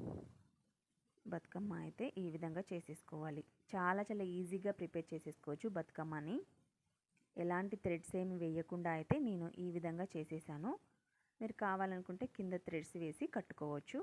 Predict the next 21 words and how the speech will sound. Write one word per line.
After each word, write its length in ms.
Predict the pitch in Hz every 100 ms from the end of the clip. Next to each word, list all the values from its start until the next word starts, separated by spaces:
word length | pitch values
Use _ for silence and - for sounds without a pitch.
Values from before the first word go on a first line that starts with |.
| 392 _ - - - - - - - - _ _ _ _ _
నేను 180 | 196 190 180
ఎప్పుడు 220 | - 175
పేర్చినా 380 | 175 170 - 170 160
కూడా 160 | 170 240 175
ఈ 40 | 165
విధంగా 280 | 156 160 165 170
పే-, 200 | 156 - - -
పేరుస్తూ 400 | 160 160 - 165 151
ఉంటానండి. 520 | 143 139 139 139 208 349 _ _ _ _ _ _ _ _ _ _ _ _ _ _ _ -
So, 80 | 151 147
మధ్యలో 360 | 156 156 165 165 156
గౌరమ్మ 340 | 165 165 165 170 175
చుట్టూ 220 | 156 - 156 -
కూడా 160 | 156 277 170
ఈ 20 | 151
విధంగా 340 | 151 151 151 151 _ _ _ _ _ _
ఫ్లవర్ని 500 | 165 156 156 156 165 165
తుంచి 300 | - 151 151 233
వేసేస్తున్నాను, 760 | 185 143 151 - 147 143 135 214 190
గ్యాప్ 260 | 165 143 151
అనేది 220 | 147 147